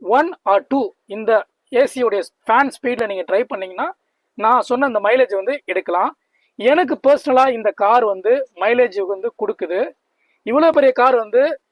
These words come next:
city and bumper to bumper traffic-ல பதினஞ்சுல இருந்து பதினாறு கொடுக்குது.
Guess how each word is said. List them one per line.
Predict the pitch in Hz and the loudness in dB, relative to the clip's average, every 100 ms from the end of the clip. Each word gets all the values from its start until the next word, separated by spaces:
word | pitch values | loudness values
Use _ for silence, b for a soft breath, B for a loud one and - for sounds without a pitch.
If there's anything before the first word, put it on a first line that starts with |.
| _ _ _ - | _ _ _ -6
city | 277 220 302 285 - 190 | -4 0 -2 -2 -8 -6
and | 220 208 202 | -4 -2 -2
bumper | 220 269 | 0 0
to | 247 247 | 0 -4
bumper | 226 202 - - | -4 -4 -4 0
traffic-ல | 214 247 285 - 233 240 269 _ | 2 2 -2 -2 2 2 0 _
பதினஞ்சுல | 214 247 240 240 | 0 0 0 0
இருந்து | 247 196 | 0 0
பதினாறு | 202 208 196 | 0 0 -2
கொடுக்குது. | 202 214 233 | -6 0 0